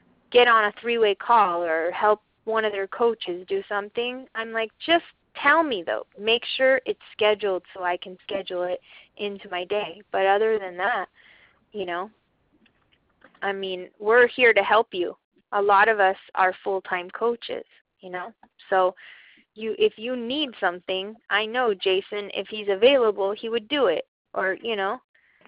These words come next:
Jeffrey, no matter, no matter what. They, if they're available, if they're not at work, or if, and I know, you know, Jason's home. So, like,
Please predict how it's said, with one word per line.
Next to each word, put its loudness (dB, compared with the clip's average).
Jeffrey, 0
no -6
matter, 2
no -4
matter 2
what. 0
They, 2
if 0
they're 4
available, 2
if -4
they're 0
not 4
at 2
work, 2
or 2
if, -6
and -8
I -2
know, -4
you -12
know, -6
Jason's -2
home. 0
So, 0
like, 2